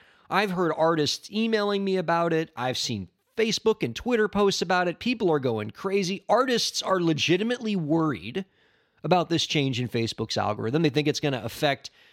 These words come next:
their ability to promote themselves on the platform, get their message out there on the platform.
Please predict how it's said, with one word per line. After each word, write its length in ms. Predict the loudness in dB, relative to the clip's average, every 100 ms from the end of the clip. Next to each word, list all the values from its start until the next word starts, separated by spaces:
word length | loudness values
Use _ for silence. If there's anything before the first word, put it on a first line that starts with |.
| _ _
their 260 | 0 2 0
ability 480 | 2 2 2 0
to 120 | -2 -4
promote 380 | 0 0 0
themselves 420 | -2 0 2 2 0
on 100 | -2
the 80 |
platform, 540 | 0 0 0 0 0 2
get 160 | 0 0
their 100 | -2
message 440 | 0 2 2 2
out 220 | 2 2
there 180 | 0 0
on 120 | 0
the 80 | -2
platform. 680 | 0 0 0 0 0 0